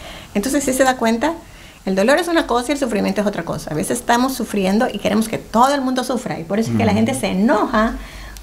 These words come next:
Speaker 1: cuando alguien se pone feliz dentro de ese entorno, pero dicen, "Ay, no son, este, no se ponen empáticos
Speaker 2: Empáticos.
Speaker 1: conmigo, no ven que estoy sufriendo y ustedes por allá riéndose". ¿Cuántas madres dicen eso? ¿Cuántos abuelos dicen eso? ¿Cuántas,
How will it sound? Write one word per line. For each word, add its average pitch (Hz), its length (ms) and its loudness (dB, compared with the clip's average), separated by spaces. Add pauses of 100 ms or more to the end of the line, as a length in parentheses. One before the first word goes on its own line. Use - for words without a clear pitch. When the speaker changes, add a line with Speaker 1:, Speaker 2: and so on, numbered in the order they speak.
Speaker 1:
cuando 226 560 4
alguien 247 320 0
se 214 80 0
pone 240 240 0
feliz 254 560 2
dentro 214 280 4
de 214 60 4
ese 220 120 -2
entorno, 220 540 4 (340)
pero 220 100 2
dicen, 220 220 -2
"Ay, 285 280 4 (360)
no 240 100 0
son, 269 480 4
este, 226 460 2
no 226 120 2
se - 120 -4
ponen 254 220 2
empáticos 226 500 4
Speaker 2:
Empáticos. 214 200 4
Speaker 1:
conmigo, 269 720 4 (300)
no 254 60 4
ven 269 100 6
que 269 80 0
estoy 269 160 0
sufriendo 285 580 2
y 269 40 -2
ustedes 269 260 -2
por 254 160 0
allá 247 160 0
riéndose". 254 600 2
¿Cuántas 285 420 0
madres 254 320 2
dicen 226 340 -2
eso? - 300 -2
¿Cuántos 262 340 2
abuelos 233 460 2
dicen 214 300 0
eso? 175 240 -4
¿Cuántas, 214 260 0